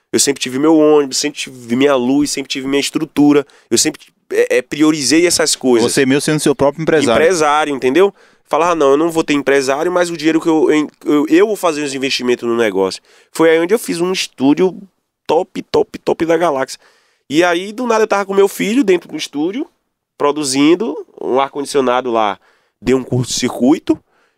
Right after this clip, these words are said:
Speaker 1: e aí começou a pegar fogo, cara. Pegou fogo em tudo, cara. Começou a queimar, queimar, e eu dentro parado do estúdio, eu e meu filho, tudo pegando fogo, e eu fiquei em estado de choque,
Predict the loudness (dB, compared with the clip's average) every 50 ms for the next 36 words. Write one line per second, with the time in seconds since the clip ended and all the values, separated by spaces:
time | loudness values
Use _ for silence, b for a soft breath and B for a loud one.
0 | _ -2 0 0 0 0 -2 -2 -2 0 2 0 0 0 0 0 0 -2 -2 -2
1 | 0 2 4 4 2 2 0 -2 -2 -4 -6 -8 -8 -8 -8 -10 -10 -16 _ -6
2 | -4 -2 -2 -2 -4 -6 -12 -14 -16 -12 -6 -6 -6 -6 -6 _ _ 0 0 2
3 | 0 0 -2 -2 -2 -2 -2 -2 -4 -4 -4 -2 0 0 0 0 -4 -4 -2 -2
4 | 0 2 2 2 2 2 0 0 -2 -4 -4 -4 -2 -2 -2 0 2 2 0 2
5 | 2 2 0 0 0 -8 -6 -2 0 0 0 0 0 0 -2 0 -2 -2 -4 -4
6 | _ _ _ _ _ _ _ _ _ _ _ _ _ _ _ -4 0 0 0 0
7 | -2 -6 -6 -2 0 2 4 4 4 4 4 4 4 2 2 2 2 -2 -10 -12
8 | -10 -10 -10 -2 -2 -2 -2 0 -2 -2 -2 2 2 4 4 4 2 0 -2 0
9 | -2 -2 -2 0 -2 -2 -2 -2 -2 -2 0 2 2 2 2 0 -2 -2 -6